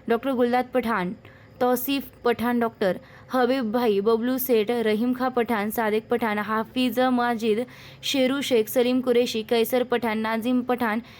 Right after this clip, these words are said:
शेरखाम पठाण, प्राध्यापक अनीस पठाण, शुभम डांगे, प्रसाद चौधरी, हाजी मतीन सत्तार शेठ, जलाल पठाण, हारून पटेल, बबू पठाण, कयूम पठाण यांच्या शुभ हस्ते वितरित करण्यात आला. या लीगचं आयोजन करण्याचा मुख्य उद्देश हा आहे की आजची पिढी ही मोबाईलमुळे मैदानी खेळास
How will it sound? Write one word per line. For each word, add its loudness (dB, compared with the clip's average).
शेरखाम 0
पठाण, -2
प्राध्यापक 0
अनीस 0
पठाण, 0
शुभम -2
डांगे, 2
प्रसाद 0
चौधरी, 0
हाजी 0
मतीन 0
सत्तार -2
शेठ, 0
जलाल 2
पठाण, -2
हारून -2
पटेल, 0
बबू 0
पठाण, 0
कयूम 4
पठाण 0
यांच्या 0
शुभ -2
हस्ते 0
वितरित -2
करण्यात -2
आला. -4
या 4
लीगचं -2
आयोजन 2
करण्याचा 0
मुख्य 0
उद्देश 0
हा 0
आहे 2
की -2
आजची -2
पिढी -2
ही 2
मोबाईलमुळे 0
मैदानी -2
खेळास -2